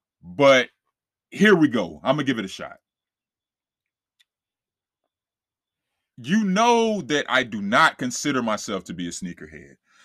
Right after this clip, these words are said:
Some people may beg to differ. Like, if you look at me and you, you look at my I G, um, I don't necessarily post everything on I G, but, you know, when I'm feeling a certain way, I'll post a picture. Um,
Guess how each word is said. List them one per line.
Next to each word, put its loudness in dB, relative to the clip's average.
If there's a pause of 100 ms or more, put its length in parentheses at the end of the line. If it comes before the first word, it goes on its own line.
Some 2
people 2
may 2
beg 2
to 0
differ. -2
Like, -2
if -6
you 0
look 2
at -2
me 2
and -2
you, 0
you -4
look -2
at -2
my 0
I 2
G, 0 (280)
um, -2
I 2
don't 0
necessarily -2
post -4
everything -2
on 0
I 2
G, -2
but, -6 (240)
you -2
know, 2
when 0
I'm 2
feeling 4
a -2
certain 0
way, 4
I'll 6
post -4
a -10
picture. -6 (380)
Um, 2